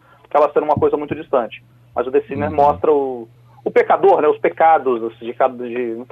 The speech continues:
Speaker 1: sem entrar em questões religiosas, mas os pecados de, de,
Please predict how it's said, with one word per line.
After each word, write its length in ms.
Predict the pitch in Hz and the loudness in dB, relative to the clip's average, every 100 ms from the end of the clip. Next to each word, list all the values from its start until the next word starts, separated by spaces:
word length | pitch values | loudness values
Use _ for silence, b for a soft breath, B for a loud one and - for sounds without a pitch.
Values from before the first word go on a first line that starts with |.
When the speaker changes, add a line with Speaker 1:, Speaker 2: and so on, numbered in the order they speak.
| - _ - | -20 _ 0
Speaker 1:
sem 100 | 165 | 0
entrar 240 | - 139 | 2 0
em 40 | |
questões 280 | 135 123 127 | 0 -2 0
religiosas, 400 | 139 151 156 151 | -2 0 2 2
mas 140 | 156 147 | 0 -4
os 80 | |
pecados 480 | - 165 151 143 123 | -2 0 2 2 0
de, 300 | 117 120 110 | -8 -8 -8
de, 320 | 107 113 104 | -12 -12 -12